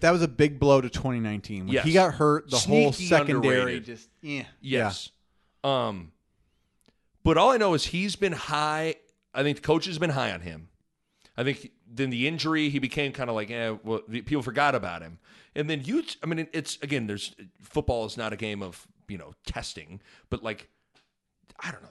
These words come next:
Speaker 2: like, the, the, the setting a record for the pro agility is like,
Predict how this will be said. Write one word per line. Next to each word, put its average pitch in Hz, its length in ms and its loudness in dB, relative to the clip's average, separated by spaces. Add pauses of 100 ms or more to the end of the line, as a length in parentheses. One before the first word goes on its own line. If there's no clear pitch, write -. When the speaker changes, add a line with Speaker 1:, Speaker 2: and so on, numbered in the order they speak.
Speaker 2:
like, 120 200 -10 (120)
the, 175 240 2
the, 120 180 0 (220)
the 120 120 -10 (1040)
setting 240 200 2
a 117 60 -4
record 156 400 -4
for 139 80 -6
the 107 60 -4
pro 139 200 0
agility 131 600 -2
is 107 140 -10
like, 104 160 -6